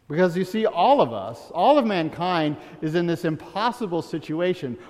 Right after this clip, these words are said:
We have this existential crisis in front of us. We call it death. Death looms right around the corner.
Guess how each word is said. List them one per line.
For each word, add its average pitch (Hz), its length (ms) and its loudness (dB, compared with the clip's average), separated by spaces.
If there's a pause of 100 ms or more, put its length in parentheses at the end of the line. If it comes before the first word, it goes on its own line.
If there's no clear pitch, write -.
We 196 100 2
have 196 220 2
this 196 180 0 (140)
existential 240 720 -2
crisis 214 560 -2
in 151 100 -6
front 143 240 -6
of 120 80 -6
us. 131 460 -6 (1120)
We 156 100 -10
call 156 220 0
it 127 100 -10
death. 143 320 -2 (1400)
Death 170 280 0
looms 175 480 0
right 156 280 0
around 165 280 2
the 151 80 -4
corner. 156 420 -6